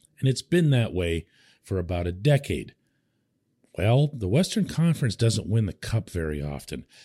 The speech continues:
and the Western Conference, again, if you just look at the league's overall standings, is down. It's not as good a set of sixteen teams as what you've got in this conference.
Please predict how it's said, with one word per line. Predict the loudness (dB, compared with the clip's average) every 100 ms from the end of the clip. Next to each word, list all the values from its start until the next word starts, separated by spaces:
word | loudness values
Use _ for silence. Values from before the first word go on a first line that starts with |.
| _ -10
and |
the | -2
Western | 0 2 0 -2
Conference, | 0 2 2 -2 -6 -6
again, | -8 -2 2 4 2 -2 -6 _ _ _
if | -12
you | -6
just | -4 -2
look | -2 -4
at | -6
the | -4
league's | -2 -2 -2
overall | -2 0 -2 -2 -4
standings, | -4 0 2 2 0 -4 -8 _ _ -2
is | 2 2
down. | 0 0 4 4 2 -2 -12 _ _ _ _ _ _ _ _ _ _ 0
It's | 2 2
not | 0 2 4 2 0 0
as | 2 0 -6 2
good | 4 4 0 -6 -8 _ _ _ _ _ _ _ _ _ _ _ -6
a | -4
set | 0 2 2
of | 0
sixteen | -2 -4 -2 -2 0 0
teams | 2 2 2 -2 -8 _ _ -10
as | -4
what | -2 0 -2
you've | -2
got | -2 -2 -4 _ _ _ _ -4
in | 0 2
this | 2 2
conference. | -2 -6 -6 -10 -12 -12